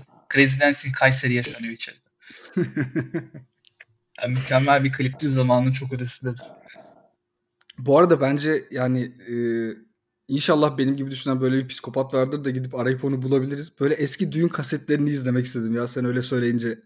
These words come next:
Speaker 1: Ya
Speaker 2: O,
Speaker 1: benim var ya
Speaker 2: bu hani
Speaker 1: bir tane.
Speaker 2: iki binler, iki bin onlardan <clears throat> sonrakilerde hep bir profesyonelleşme falan var ya videolarda.
Speaker 1: Tabii
Speaker 2: İşte o
Speaker 1: içinde
Speaker 2: giriş
Speaker 1: tadını
Speaker 2: animasyonları
Speaker 1: kaçıran.
Speaker 2: çıkışta hani en azından işte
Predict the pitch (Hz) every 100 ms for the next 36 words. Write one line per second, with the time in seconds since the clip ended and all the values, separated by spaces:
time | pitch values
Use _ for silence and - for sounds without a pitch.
0 | _ _ _ _ 170 127 156 175 180 147
1 | - 127 131 135 131 170 196 170 185 -
2 | 120 110 - - 156 - 190 208 180 165
3 | 165 139 127 160 165 156 156 160 165 -
4 | - _ _ _ - 240 214 156 131 139
5 | 170 - 147 156 156 156 156 170 175 175
6 | - 143 131 135 156 143 143 147 170 -
7 | 156 156 190 170 127 123 120 117 104 110
8 | - - - - 123 120 143 131 135 143
9 | 156 139 139 147 131 151 151 151 - -
10 | 156 - 147 156 156 - _ _ - 190
11 | 202 190 175 175 202 196 - - 160 139
12 | -